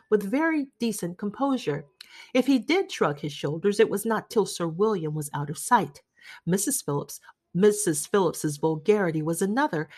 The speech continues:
and perhaps a greater, tax on his forbearance, and though Missus Phillips, as well as her sister,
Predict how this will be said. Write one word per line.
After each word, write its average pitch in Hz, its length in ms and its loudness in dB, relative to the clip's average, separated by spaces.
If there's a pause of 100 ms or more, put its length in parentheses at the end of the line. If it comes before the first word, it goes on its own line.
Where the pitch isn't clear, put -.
(160)
and 277 160 0
perhaps 302 420 0
a 202 60 4
greater, 190 460 2 (120)
tax - 380 2
on 160 120 -2
his 170 220 -2
forbearance, 185 760 0 (240)
and 185 140 0
though 165 100 2
Missus 170 400 -4
Phillips, 208 480 -2
as 202 140 -4
well 302 220 2
as 240 140 -4
her 170 120 -2
sister, 160 580 0